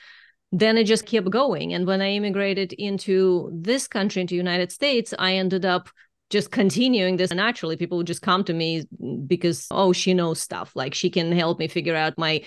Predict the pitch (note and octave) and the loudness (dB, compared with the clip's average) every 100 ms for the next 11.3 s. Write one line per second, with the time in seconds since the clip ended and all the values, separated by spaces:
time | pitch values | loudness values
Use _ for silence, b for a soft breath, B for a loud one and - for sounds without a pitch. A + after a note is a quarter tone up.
0 | B - C#4+ D4 C#4 G#3+ F#3 E3 - E3+ | B -2 2 4 2 2 2 0 0 -2
1 | E3 E3 D3+ G3+ G3+ A3+ B3+ G#3 - D#3+ | -2 -4 -2 -2 0 0 2 0 -2 -4
2 | D3+ B - - A#2+ F3 F#3 A3 A#3+ F3 | -4 B -18 -12 -4 2 4 4 4 2
3 | D3+ F3+ - A3 G#3+ F#3+ E3 D#3+ - - | 0 -2 0 0 0 0 0 -2 -6 -8
4 | B B A3 G#3+ B3+ A#3 B3 A#3+ E4 F4+ | B B 2 4 4 4 2 2 2 2
5 | C#4+ G#3 - B3 A#3+ G#3+ - C4 B3+ A#3 | 2 -2 -2 -2 0 -2 -2 0 2 0
6 | A3+ B3 C4+ B3+ B3 A#3+ G#3+ G#3+ G#3 G3 | -2 -2 0 0 0 0 0 0 -2 -2
7 | A3+ F#4 G4 B3+ A3+ A3+ A3+ G#3+ F#3+ F#3 | 0 0 0 0 0 0 2 0 0 -2
8 | F3 E3 - F#3+ D#4+ F3 E3 E3+ E3 E3+ | -2 -4 -2 0 2 0 -2 -4 -4 -2
9 | E3 D#3+ D3+ D#3 D#3 D#3+ E3 - E3+ E3 | -2 -2 -2 -2 -2 0 -2 -2 -2 0
10 | D3+ - D#3 D3+ D3 F3 D#3+ E3 E3 - | -2 -4 -4 -4 0 0 2 -2 -2 -4
11 | - - | -6 -6